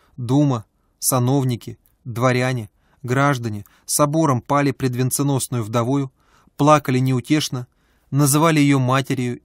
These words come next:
и заклинали не оставлять их в ужасном сиротстве. Но царица, дотоле всегда мягкосердая,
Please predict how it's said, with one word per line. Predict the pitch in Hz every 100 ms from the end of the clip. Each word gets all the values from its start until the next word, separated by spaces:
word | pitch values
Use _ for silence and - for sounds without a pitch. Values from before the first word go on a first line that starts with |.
| -
и |
заклинали | 143 147 147 143 151 151
не | 147 151
оставлять | 143 - 151 151 135
их | -
в | 131
ужасном | 120 123 117 120
сиротстве. | 113 135 120 101 - 113 - _ _ _ _ _ _ _ _ -
Но | 139
царица, | 139 165 190 202 - 120 - -
дотоле | 131 139 135 123
всегда | - 139 131
мягкосердая, | 120 120 - 123 - 175 160 156 151